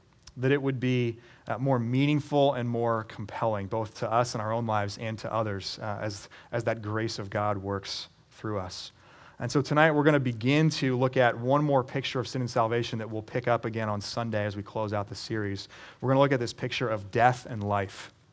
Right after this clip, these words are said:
So I'm gonna read from Ephesians chapter two, uh, verses one through five. You can follow along with me, uh, if you're using a black hardcover Bible that are, uh, under the seats near you. Uh, that's page nine hundred and seventy-six.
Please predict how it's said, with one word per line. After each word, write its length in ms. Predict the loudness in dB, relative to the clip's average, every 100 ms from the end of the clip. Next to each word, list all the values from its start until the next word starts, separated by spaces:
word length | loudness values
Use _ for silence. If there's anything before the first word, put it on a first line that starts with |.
| _ _ _ _ _ -20 -4
So 120 | 0
I'm 60 |
gonna 140 | 2 4
read 200 | 4 2
from 120 | 0
Ephesians 500 | -2 0 0 0 -2
chapter 320 | 2 2 0
two, 480 | -8 -4 -2 0 -2 -8 -20 -16 -4
uh, 160 | -2
verses 340 | 0 -2 -4 -6
one 220 | -4 -4
through 140 | -4
five. 560 | -6 0 2 4 2 -4 -16 -20 -20 -14
You 80 | -8
can 120 | -6
follow 420 | 2 4 6 4
along 160 | 2 -2
with 140 | -4
me, 240 | -2 -4 -6 -12 -20 -12
uh, 40 |
if 120 | -10 -6
you're 60 |
using 140 | -4 -2
a 60 |
black 280 | 2 4 4
hardcover 420 | 0 -2 0 0
Bible 360 | 2 2 2 -2
that 120 | -4
are, 180 | -6 -8 -16 _
uh, 100 | -8 -4
under 220 | -2 -4
the 80 | -6
seats 400 | -6 -6 -6 -6
near 240 | -4 -2
you. 260 | 0 0 -2 -10 -20 -10
Uh, 220 | -4 0
that's 180 | 0 -4
page 440 | -8 -6 -4 -4 -4
nine 240 | -2 -2
hundred 180 | -4 -4
and 120 | -6
seventy-six. 920 | -6 -4 -6 -8 -6 -6 -6 -12 -14